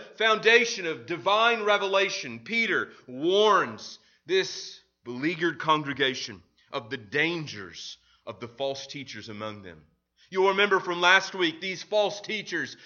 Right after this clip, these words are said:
uh, were not outside of the church. They weren't on the T V. They were in the pulpit, in the Sunday school classrooms. They were in the small groups. The false teachers had come from within, and they began to lead God's people astray.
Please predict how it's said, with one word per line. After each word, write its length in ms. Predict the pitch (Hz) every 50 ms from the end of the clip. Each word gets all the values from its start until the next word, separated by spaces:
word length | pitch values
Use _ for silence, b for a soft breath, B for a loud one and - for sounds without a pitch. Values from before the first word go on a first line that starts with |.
| B B B
uh, 180 | - 165 165 175
were 180 | 175 196 220 233
not 260 | 247 247 240 233 -
outside 580 | - 202 196 185 - - - 226 208 220 240 240
of 120 | 220 160
the 80 | 156 156
church. 340 | - - 175 170 175 170 -
They 140 | 190 190 185
weren't 200 | 196 220 226 220
on 140 | 214 202
the 60 | 185 160
T 300 | - - 214 202 185 165
V. 420 | 165 208 220 208 170 151 139 B B B B -
They 160 | 190 208 202
were 160 | 196 196 202
in 120 | 196 180
the 60 | 180 175
pulpit, 540 | - - 220 226 220 220 208 170 147 147
in 140 | - 175 180
the 80 | 180 175
Sunday 340 | - 220 226 220 208 190 180
school 240 | 180 - 190 180
classrooms. 760 | - - 190 185 190 196 185 - - 185 175 165 156 143 - B B B B 175
They 140 | 208 202
were 120 | 185 180 196
in 140 | 202 190 175
the 60 | 170
small 420 | 165 - 175 185 190 202 208 202
groups. 680 | - 180 180 170 147 - - - - - - - - - _ _ _ _ _ _ _ _ _ _ _ _ _ _ _ _
The 80 | 170 165
false 360 | - - 220 220 208 202 208
teachers 400 | - 220 226 220 - - 185 -
had 140 | 202 175 -
come 240 | - 214 208 196 -
from 280 | - 190 190 185 175
within, 680 | 170 165 170 180 185 202 214 208 190 165 139 117 107 98 - _ _ _ _ _ _ _ _ _ _ _ _ _ _ _ _ _ _ _
and 60 | 104
they 60 | 123
began 360 | 147 165 160 139 185 180 175
to 120 | 151 160 160
lead 400 | 156 156 156 180 196 196 185 151
God's 320 | 185 180 170 170 165 -
people 460 | - - 185 180 - 175 165 160 -
astray. 800 | 151 135 - - - - 160 165 165 165 156 147 131 117 107 104